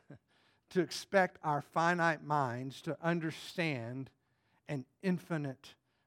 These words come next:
God. He's always, <laughs> I don't know about you, but this is true in my life, he's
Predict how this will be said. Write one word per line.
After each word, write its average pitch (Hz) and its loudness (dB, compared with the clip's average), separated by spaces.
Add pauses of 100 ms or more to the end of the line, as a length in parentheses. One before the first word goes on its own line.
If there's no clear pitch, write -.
(180)
God. 104 -2 (380)
He's 175 -4 (120)
always, 185 12 (400)
<laughs> - -20
I 185 0
don't 220 2
know 208 6
about 170 8
you, 190 2
but 139 -6
this 240 0
is 165 -6
true 196 4
in 180 2
my 175 4
life, 156 6 (160)
he's 214 8